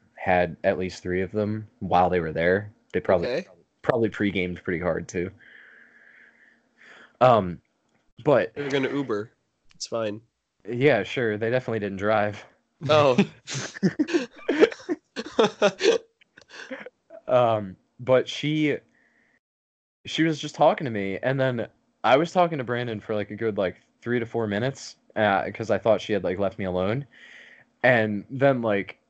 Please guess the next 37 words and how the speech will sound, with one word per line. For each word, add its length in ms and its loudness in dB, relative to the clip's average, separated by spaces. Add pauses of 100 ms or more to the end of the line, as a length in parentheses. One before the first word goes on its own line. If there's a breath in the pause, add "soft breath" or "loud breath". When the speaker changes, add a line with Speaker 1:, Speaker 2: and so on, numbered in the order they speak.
(400)
Speaker 1:
uh, 160 -2
there 160 4
was 160 0
just 140 -10
kind 140 0
of 80 -2
a 40 2
lull 400 2
in 100 -6
conversation, 760 -4 (880 soft breath)
and 360 2
she, 200 -6
like, 180 -2
tapped 220 2
me 100 -6
on 120 -4
the 60 -8
shoulder. 540 -4 (760)
She's 240 -8
like, 160 0
"Hey, 180 0
Red," 360 2 (140)
because, 540 -12 (160)
uh, 80 -8
w-, 320 -10
I 120 4
didn't 220 -2
actually 340 -6
tell 220 0
her 160 -4
either 260 -4
of 80 -6
our 120 -2
names 280 -6
correctly. 600 -4 (580)
Speaker 2:
Uh-huh. 280 -8 (600)
Speaker 1:
Um, 480 -6